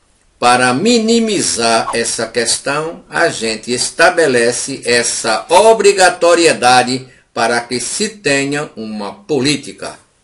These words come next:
Fecho aspas. Explicou José André Valcino Marques Pereira, chefe do Departamento de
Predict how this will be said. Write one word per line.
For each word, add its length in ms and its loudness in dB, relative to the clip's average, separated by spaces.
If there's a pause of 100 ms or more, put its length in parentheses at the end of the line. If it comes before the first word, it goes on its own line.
(160)
Fecho 400 -2
aspas. 640 -8 (400)
Explicou 880 2 (240)
José 580 4
André 360 2
Valcino 560 -2
Marques 540 -8
Pereira, 720 0 (280)
chefe 600 0
do 180 -4
Departamento 1200 -2
de 380 -10